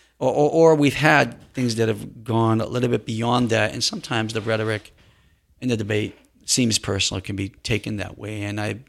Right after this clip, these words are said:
feel, uh, honest, and I'll admit, and over the years,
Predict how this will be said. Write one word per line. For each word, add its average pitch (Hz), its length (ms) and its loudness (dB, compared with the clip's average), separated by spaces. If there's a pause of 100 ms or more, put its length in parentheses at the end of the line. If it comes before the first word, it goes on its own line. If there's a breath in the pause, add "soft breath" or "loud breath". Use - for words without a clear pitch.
(1080)
feel, 127 300 -4
uh, 104 140 -8 (580)
honest, 127 360 -2
and 110 120 -4
I'll 107 120 -4
admit, 117 340 -2
and 113 120 -12
over 110 160 -6
the 113 80 -4
years, 117 440 -2